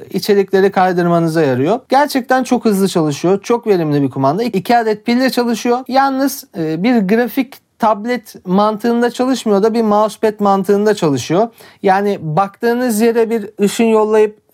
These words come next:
e, lokasyonu algılamıyor. Jiroskop sayesinde hareketlerinizi simüle ediyor ekranda. Gayet hızlı çalışıyor. Lakin şöyle bir sorun yaşadım.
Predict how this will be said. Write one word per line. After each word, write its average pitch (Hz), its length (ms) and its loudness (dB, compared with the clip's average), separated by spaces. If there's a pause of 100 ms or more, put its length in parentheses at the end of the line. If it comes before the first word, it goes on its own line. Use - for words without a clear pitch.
(120)
e, 165 100 2
lokasyonu 208 580 0
algılamıyor. 240 640 2 (300)
Jiroskop 240 640 0
sayesinde 185 720 0
hareketlerinizi 214 800 0
simüle 202 480 2
ediyor 123 220 0
ekranda. 127 440 0
Gayet 247 400 2
hızlı 240 220 -4
çalışıyor. 226 440 0 (180)
Lakin 254 580 0
şöyle 226 360 0
bir 214 60 -2
sorun 214 280 0
yaşadım. 196 520 0